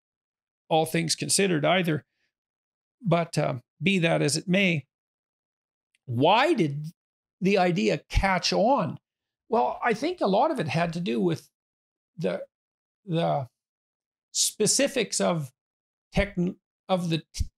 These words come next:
technological re-, revolution in communications at that point.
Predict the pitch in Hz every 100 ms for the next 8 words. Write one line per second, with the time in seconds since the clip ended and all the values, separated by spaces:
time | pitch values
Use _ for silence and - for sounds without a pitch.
0 | _ _ _ _ _ - 214 208 202 208
1 | 180 190 175 170 - _ _ _ 285 -
2 | 190 190 185 185 214 - 170 165 - 175
3 | 180 - 202 269 269 180 156 147 151 156
4 | - 156 143 139